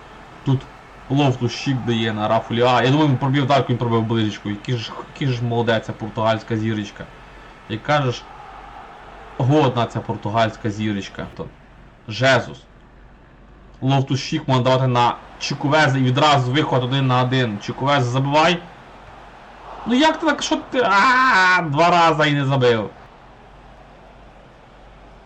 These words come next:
Ух, який небезпечний удар і... Рахунок один один. А якби Чуквезе забив у першому таймі, був би рахунок зараз би два один. А так, бачите, Бергамо відіграється. Бі-, я не розчікував. Ну, Бергамо заряджена,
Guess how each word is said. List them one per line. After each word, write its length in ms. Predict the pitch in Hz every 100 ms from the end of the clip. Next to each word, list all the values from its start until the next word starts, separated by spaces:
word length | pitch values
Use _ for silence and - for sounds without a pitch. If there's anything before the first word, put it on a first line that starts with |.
| - - - - - - -
Ух, 320 | 190 202 -
який 240 | 185 196 196
небезпечний 540 | 180 175 202 185 180
удар 340 | 170 190 196 147
і... 200 | 151 180 - - -
Рахунок 440 | 117 - 156 156
один 160 | - 160
один. 360 | 160 151 147 120
А 100 | 120
якби 320 | 123 127 160
Чуквезе 500 | 156 - 139 143 131
забив 340 | 127 127 180
у 40 | 196
першому 240 | 123 113
таймі, 320 | 104 110 107
був 220 | 107 117 135
би 200 | 135 123 - - - -
рахунок 480 | 120 131 - 139 113
зараз 260 | 120 120
би 120 | 113 113
два 240 | 120 120
один. 160 | 107 104
А 120 | 101
так, 180 | 120 110
бачите, 280 | 147 -
Бергамо 420 | 110 117 127 143 143
відіграється. 640 | 151 147 156 165 156 120
Бі-, 180 | 107 117
я 220 | 170 190 156
не 200 | 175 202
розчікував. 600 | 202 190 202 180 117 101 - - - -
Ну, 80 |
Бергамо 460 | 170 190 196 220 214
заряджена, 560 | 196 208 220 196 160